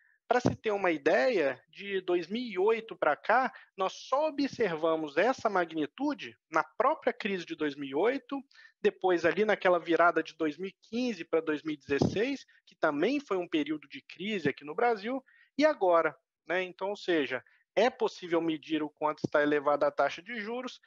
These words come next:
e medindo, a gente acha que sim, tem um aperto, um grau de aperto monetário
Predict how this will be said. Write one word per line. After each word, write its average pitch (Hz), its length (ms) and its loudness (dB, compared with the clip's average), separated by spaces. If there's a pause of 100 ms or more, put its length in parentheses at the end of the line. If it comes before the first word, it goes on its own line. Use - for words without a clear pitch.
(220)
e 262 100 4
medindo, 233 560 -2 (220)
a 214 80 0
gente 208 260 -2
acha 190 300 4
que 214 120 -12
sim, 196 280 -8
tem 185 160 -2
um 220 100 0
aperto, - 640 -2
um 135 80 -10
grau 180 300 4
de 170 100 -2
aperto 160 460 -4
monetário 156 640 0